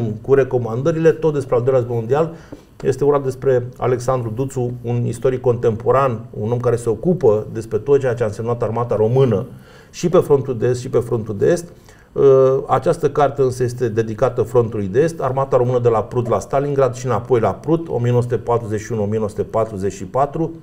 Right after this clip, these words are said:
toate operațiunile militare, uh, inclusiv cu hărți,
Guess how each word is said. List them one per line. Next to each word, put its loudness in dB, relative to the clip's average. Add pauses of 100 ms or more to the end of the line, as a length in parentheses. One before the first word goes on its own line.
(420)
toate 4
operațiunile 2
militare, 2 (340)
uh, 6
inclusiv -4
cu -8
hărți, 2